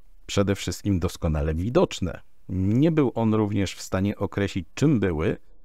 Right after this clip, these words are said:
bo nie przypominały żadnych znanych mu maszyn, a żołnierze ci byli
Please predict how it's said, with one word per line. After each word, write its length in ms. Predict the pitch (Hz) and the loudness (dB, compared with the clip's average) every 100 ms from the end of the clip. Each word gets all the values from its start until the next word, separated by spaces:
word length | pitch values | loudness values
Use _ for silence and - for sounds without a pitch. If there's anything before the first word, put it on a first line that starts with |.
| - | -8
bo 320 | 85 87 151 | -6 0 2
nie 180 | 180 160 | 4 2
przypominały 680 | - 147 110 107 104 110 95 | -2 -2 2 2 2 2 0
żadnych 440 | 87 120 104 85 | 2 2 2 -2
znanych 400 | 78 95 127 101 | -2 0 0 0
mu 140 | 98 87 | 0 0
maszyn, 420 | 85 104 - 175 | -2 -2 0 0
a 100 | - | 0
żołnierze 640 | 135 139 104 95 175 151 101 | 0 2 2 2 0 -2 -4
ci 220 | - 147 | -4 -4
byli 440 | 104 131 120 110 | 0 0 0 -2